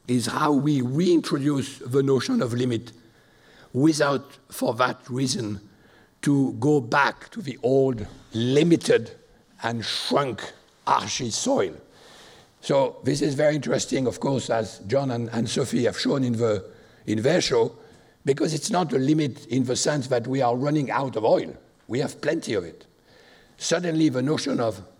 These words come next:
oil peak, which had occupied the, uh, people who make, were making prediction on economy for years, suddenly completely changed its mind,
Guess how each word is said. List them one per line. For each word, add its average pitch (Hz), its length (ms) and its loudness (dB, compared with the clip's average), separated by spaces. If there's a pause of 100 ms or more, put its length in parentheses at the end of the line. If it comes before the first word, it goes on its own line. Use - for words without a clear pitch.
(260)
oil 156 300 2
peak, 147 580 -6
which 113 220 -4
had 120 220 0
occupied 117 640 0 (640)
the, 120 400 -2
uh, 104 280 -4 (1300)
people 123 300 0
who 117 100 -2
make, 117 240 -2
were 120 260 0
making 117 360 -2
prediction 113 640 -4
on 110 80 -6
economy 117 540 -2
for 101 180 -2
years, 139 400 0 (260)
suddenly 180 420 0
completely 127 440 -2
changed 127 360 -4
its 113 180 -6
mind, 139 320 -2